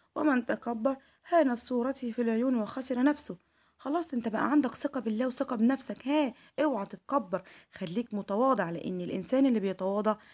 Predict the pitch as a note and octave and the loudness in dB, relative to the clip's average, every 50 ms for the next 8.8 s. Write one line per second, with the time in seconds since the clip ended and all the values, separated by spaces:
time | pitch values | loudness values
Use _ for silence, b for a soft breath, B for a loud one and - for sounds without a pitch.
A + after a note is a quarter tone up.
0 | B B B B F#3 F#3+ F#3+ F#3+ E3 A#3+ C#4+ C4 A3+ - - F3+ F3+ F3 E3+ F3 | B B B B -6 -4 -4 -2 2 2 2 2 2 -2 -4 -8 -6 -4 -6 -6
1 | F3 - B3+ C4 B3+ B3+ - - _ - - D4 D4 - G#3+ G3 - - G#3 G3+ | -6 -4 -4 -4 -2 -4 -6 -10 _ -8 -8 -8 -6 -6 -8 -8 -8 -6 -4 -4
2 | G#3 G3+ - - C#4 E4 E4 - A#3 A3 A3+ C#4+ E4 C4 A3 A#3 - - - D#4 | -4 -4 -4 -2 -2 -2 -2 0 0 0 2 2 0 0 -4 -8 -10 -6 -6 -6
3 | - - C#4 - F#4 C#4 A#3+ A3+ A#3 A3+ B B B B B B B B G#3+ A3+ | -6 -6 -4 -4 -4 -4 -2 -6 -6 -6 B B B B B B B B -6 -4
4 | B3 B3 C#4 D4 - - B3 A#3 C4 C4+ C4 B3+ A#3 A3+ G#3+ G#3 G3+ G#3 G#3 - | -2 -2 -2 -4 -2 -2 2 2 4 4 4 4 2 2 0 -2 -4 -6 -8 -8
5 | - A3+ - C4+ B3+ G3 F#3+ G#3+ - b b b b b b b - G#3+ C#4 D4+ | -10 -12 -8 -8 -8 -6 -6 -10 -10 b b b b b b b -4 0 2 4
6 | D4+ C4+ B3+ A#3+ A3+ A3+ A#3 G#3+ A3+ G#3+ A3 B3 C4+ C#4+ D4 C#4 B3 - - A#3 | 4 4 4 4 4 2 2 2 2 2 2 2 4 4 4 2 0 0 0 0
7 | B3 C4 C4 C4 A#3 A3 G#3+ G#3 G#3+ A#3 C4+ C4+ C4+ - B B B B B - | 0 2 0 0 0 0 0 0 2 2 2 2 0 -2 B B B B B -6
8 | G#3 G#3+ G3 F3+ F#3+ C4 B3+ C4 - A#3+ A#3 - B3 B3 A#3+ A3 | -4 -4 -4 0 0 2 2 2 0 -2 -2 0 0 0 0 -2